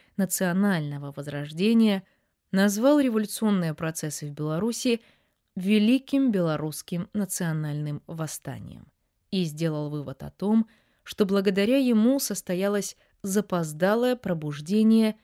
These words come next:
и восстание последней в Восточной и Центральной Европе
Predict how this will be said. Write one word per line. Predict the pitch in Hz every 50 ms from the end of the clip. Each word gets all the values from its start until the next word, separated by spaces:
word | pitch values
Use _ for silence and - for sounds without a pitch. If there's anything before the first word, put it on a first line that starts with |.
| _ _ -
и | - 262
восстание | 240 254 254 247 - - - - 214 175 151 139 143 143 147
последней | - - 160 143 - - 185 202 226 208 170 156 147 143
в | 143 143
Восточной | 156 160 147 - - - 202 202 - - - - 139 139
и |
Центральной | - - 151 147 - - 156 147 147 147 143
Европе | 143 147 143 147 170 196 196 - - 190 180